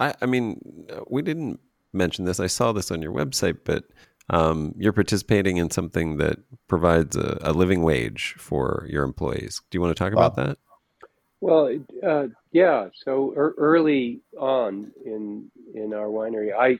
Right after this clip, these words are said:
Speaker 3: I read about a, a, another business in Vermont that had, had to figure out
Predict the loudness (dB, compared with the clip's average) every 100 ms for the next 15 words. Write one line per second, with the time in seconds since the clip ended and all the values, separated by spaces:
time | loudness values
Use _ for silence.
0 | 2 2 4 4 2 0 -4 -6 -10 _
1 | -20 -18 -18 _ -8 -4 -2 -4 -6 -10
2 | -10 -10 -8 -8 -2 -2 -2 -6 _ -20
3 | -8 -4 -4 _ _ _ _ -6 -4 -2
4 | 0 4 6 6 4 0